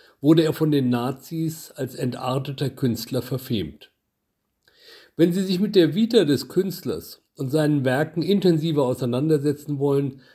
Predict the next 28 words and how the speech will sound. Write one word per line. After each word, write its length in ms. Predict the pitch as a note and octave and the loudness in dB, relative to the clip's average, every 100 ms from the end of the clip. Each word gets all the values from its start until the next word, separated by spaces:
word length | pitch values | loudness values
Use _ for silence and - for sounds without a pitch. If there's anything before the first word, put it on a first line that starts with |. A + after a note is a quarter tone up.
| _ | _
sei 160 | B2+ C#3 | -2 0
zunächst 580 | C3 C#3 B2+ D#3 D#3+ - | 2 2 4 2 0 -6
auf 180 | - - | -8 -6
die 180 | A#2 | -6
Website 680 | A2+ B2 - D#3 C#3+ C#3+ - _ _ | -4 -6 -4 -2 -2 -4 -12 _ _
des 160 | A2+ - | -14 -6
Nolde-Museums 1040 | A2+ A#2+ B2+ C3 C3+ G#2 A#2 A2 C3 - - _ _ | 0 2 2 0 -2 0 -2 -2 -4 -10 -20 _ _
verwiesen. 760 | - D3+ D#3+ D#3 A2 G2 E2 _ _ _ _ _ _ _ _ _ _ _ _ _ _ _ _ _ _ | -4 0 2 2 0 -6 -12 _ _ _ _ _ _ _ _ _ _ _ _ _ _ _ _ _ _
Gönnen 280 | D#3 A3 G#3+ | 4 4 2
Sie 120 | G3+ | 2
sich 160 | F3+ C#3 | 2 2
nun 300 | E3+ A#3 A3 | 2 2 0
zur 160 | G#3+ | 0
Entspannung 580 | E3 - - D3 F3+ F3 | 0 -2 -4 -2 0 -2
einen 240 | D3 D3+ | 0 -2
Besuch 380 | C3 B2 D3+ D#3 | 0 -2 -4 -6
der 200 | - A2 | -6 -4
Ausstellung 840 | A2 C#3 - E3+ E3+ E3+ F3+ - _ - _ | -2 -2 -2 0 2 2 0 -6 _ -20 _
und 180 | D3 C#3+ | -2 0
in 100 | C#3+ | 0
Abhängigkeit 800 | - E3 D#3+ F3+ E3 - D#3 C#3+ | -2 -4 0 2 2 0 -2 -2
von 180 | C#3+ B2 | -4 -2
der 120 | A2 | 0
Jahreszeit 840 | G#2+ A2+ C3+ D3+ C#3+ C#3+ C#3+ C#3+ | -2 -2 -2 -2 -4 -4 -2 -2
einen 340 | C#3 C3+ B2+ A#2+ | -2 -2 -2 0
Besuch 460 | A2+ G2 A2 A2 | -2 -2 -4 -6
des 240 | - D3+ - | -6 -8 -4
Gartens. 720 | A2 F#2+ - E2+ - - _ | -4 -4 -8 -20 -20 -20 _